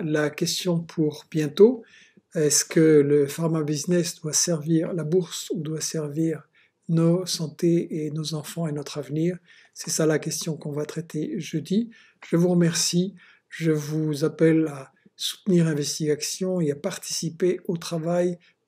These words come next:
euh, autour de vous. Bon, il y a les voisins, avec qui, euh, c'est peut-être pas direct, mais sur Internet, vous savez bien qu'on peut parler de beaucoup de, de gens,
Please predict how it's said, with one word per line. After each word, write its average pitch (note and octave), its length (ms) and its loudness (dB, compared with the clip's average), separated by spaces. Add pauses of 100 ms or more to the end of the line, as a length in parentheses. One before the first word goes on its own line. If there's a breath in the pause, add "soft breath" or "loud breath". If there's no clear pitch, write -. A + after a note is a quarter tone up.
euh, D#3 380 0
autour G#3 340 2
de F3+ 80 4
vous. F#3 400 0
Bon, D3 240 -4 (100)
il D#3 60 -14
y C#3+ 40 -12
a C#3 40 -12
les D3 80 -8
voisins, D#3 480 2
avec D3+ 420 -4
qui, D#3+ 240 -10
euh, C#3+ 40 -12 (120)
c'est - 160 -16
peut-être D3 200 -14
pas D#3+ 100 -4
direct, E3+ 340 0
mais D3+ 100 -4
sur - 160 -6
Internet, D#3 320 -4
vous C#3 60 -8
savez D3 260 -4
bien D3 180 -4
qu'on D3 140 -18
peut D3 220 -8 (420 soft breath)
parler D3+ 300 2
de C3+ 80 -6
beaucoup D3+ 360 -8
de, C#3 520 -2
de C#3+ 80 -8
gens, E3 320 -6